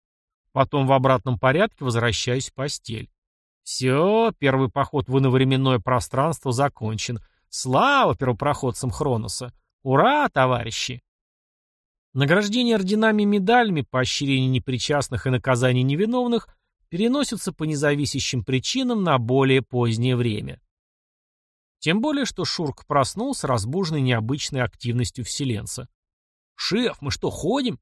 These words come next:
«Ага, передвигаемся во времени и пространстве. Надо бы отдохнуть немного и пойти погулять. Свежий воздух тоже лекарство.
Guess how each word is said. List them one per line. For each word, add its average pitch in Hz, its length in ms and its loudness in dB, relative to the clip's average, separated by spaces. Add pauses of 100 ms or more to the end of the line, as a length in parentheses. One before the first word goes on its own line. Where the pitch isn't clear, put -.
(720)
«Ага, 127 600 0
передвигаемся 127 840 0
во 120 140 2
времени 175 380 0
и 214 40 -4
пространстве. 123 920 -8 (420)
Надо 220 180 -2
бы 220 100 2
отдохнуть 214 560 0
немного 190 380 0
и - 20 -4
пойти 185 320 -4
погулять. 180 640 -4 (320)
Свежий 233 400 0
воздух 226 440 0
тоже 180 300 0
лекарство. - 600 -8